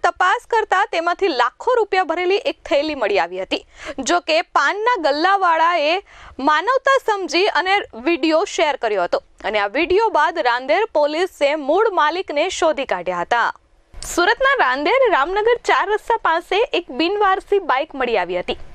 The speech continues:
આ બાઇકમાં લગાવેલી થેલીમાં તપાસ કરતા તેમાંથી કપડાં અને રોકડા રૂપિયા મળી આવ્યા હતા. બે લાખ ઓગણસિત્તેર હજાર રૂપિયા રોકડા મળી આવ્યા હતા, જેથી મામલો રાંદેર પોલીસ મથકે પહોંચ્યો હતો. રાંદેર રામનગર પાસે એક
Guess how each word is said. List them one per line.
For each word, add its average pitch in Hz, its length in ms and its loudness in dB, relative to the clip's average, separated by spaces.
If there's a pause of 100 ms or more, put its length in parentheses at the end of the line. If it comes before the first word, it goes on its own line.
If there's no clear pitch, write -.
(140)
આ - 80 2
બાઇકમાં 381 600 0
લગાવેલી 359 420 2
થેલીમાં 302 680 0
તપાસ 262 340 0 (120)
કરતા 320 300 0
તેમાંથી 302 400 -2
કપડાં 294 520 0
અને 302 240 -2
રોકડા 285 400 0
રૂપિયા 320 280 -2
મળી 233 200 -2
આવ્યા 165 220 -4
હતા. - 160 -2 (540)
બે 285 180 0
લાખ 440 440 0
ઓગણસિત્તેર 359 720 -2
હજાર 339 300 0
રૂપિયા 311 280 0
રોકડા 311 380 0
મળી 240 200 -2
આવ્યા 170 220 0
હતા, - 180 0 (120)
જેથી 233 300 -4
મામલો 247 500 0
રાંદેર 269 440 -2
પોલીસ 294 400 0
મથકે 311 320 -2
પહોંચ્યો 202 440 -2
હતો. - 180 0 (340)
રાંદેર 320 480 0
રામનગર 349 460 0
પાસે 320 460 0
એક - 240 -2